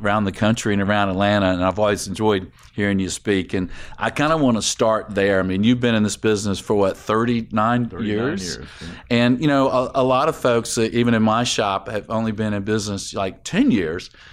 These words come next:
Speaker 1: And it's like, and they've seen these incredibly low rates. How do rates today really kind of stack up when you think of kind of historically what rates are, have been?
Speaker 2: Uh, from a historical perspective,
Speaker 1: Mm-hmm.
Speaker 2: uh, rates are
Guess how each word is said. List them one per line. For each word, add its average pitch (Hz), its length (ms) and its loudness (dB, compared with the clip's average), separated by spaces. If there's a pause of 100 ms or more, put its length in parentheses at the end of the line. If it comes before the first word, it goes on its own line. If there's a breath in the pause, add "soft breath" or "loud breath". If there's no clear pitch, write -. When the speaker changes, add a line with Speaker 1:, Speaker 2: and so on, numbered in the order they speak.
(140)
Speaker 1:
And 120 80 0
it's 117 40 0
like, 113 140 2
and 117 80 2
they've 127 100 4
seen 147 220 -2
these 135 180 2
incredibly 120 720 0
low 117 460 0
rates. 110 600 0 (340 loud breath)
How 160 180 -4
do 214 80 0
rates 120 340 2
today 110 300 0
really 113 260 0
kind 117 220 -4
of 98 80 -6
stack 107 440 -2
up 104 220 -2
when 98 120 -4
you 98 100 -4
think 110 320 -2
of 101 300 -2 (380 soft breath)
kind 113 200 -4
of 101 40 -6
historically 107 720 -6
what 98 200 -6
rates 101 380 -6
are, 95 340 -8 (220)
have 95 200 -10
been? 110 280 -8 (280)
Speaker 2:
Uh, 123 260 -4 (140)
from 139 220 -2
a 120 40 0
historical 127 560 -2
perspective, 87 680 -8
Speaker 1:
Mm-hmm. 95 140 -14 (260)
Speaker 2:
uh, - 0 - (260)
rates 113 540 -2 (100)
are 98 480 0